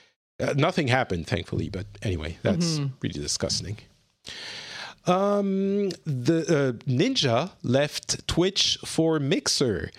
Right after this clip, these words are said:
Speaker 1: And that's a big deal, of course, because Ninja is the biggest Twitch,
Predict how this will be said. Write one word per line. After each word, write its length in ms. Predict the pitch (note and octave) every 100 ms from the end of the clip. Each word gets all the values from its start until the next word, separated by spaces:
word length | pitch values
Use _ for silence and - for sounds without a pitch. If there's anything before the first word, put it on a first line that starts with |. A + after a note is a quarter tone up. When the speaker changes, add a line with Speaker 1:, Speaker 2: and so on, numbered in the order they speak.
| - - _
Speaker 1:
And 340 | D#3+ C3+ C3+ C3+
that's 220 | B3 -
a 60 |
big 200 | D#3 C3+
deal, 260 | G2+ G#2 A#2
of 120 | G2+
course, 240 | - G#2 B2
because 260 | G#2+ F#2+
Ninja 220 | A2 A2 A2+
is 140 | G2+
the 100 | -
biggest 400 | G#2 A2 G2+ -
Twitch, 400 | - C3 - -